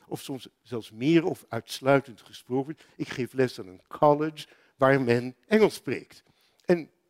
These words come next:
twee Nederlanders onder elkaar. Dat is niet fataal, maar daar moet je mee uitkijken.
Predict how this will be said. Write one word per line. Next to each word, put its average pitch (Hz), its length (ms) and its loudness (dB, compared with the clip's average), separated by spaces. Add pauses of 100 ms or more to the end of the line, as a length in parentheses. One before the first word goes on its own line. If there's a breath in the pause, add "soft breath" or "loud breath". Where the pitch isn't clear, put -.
(120)
twee 156 220 2
Nederlanders 127 580 0
onder 110 280 -20
elkaar. 139 300 -2 (560 soft breath)
Dat 240 360 2
is - 420 -8 (600)
niet 127 260 -14
fataal, 156 760 -6
maar 185 120 -8
daar 202 120 -6
moet 208 220 -14
je 196 100 -18
mee 180 280 -6
uitkijken. - 800 -4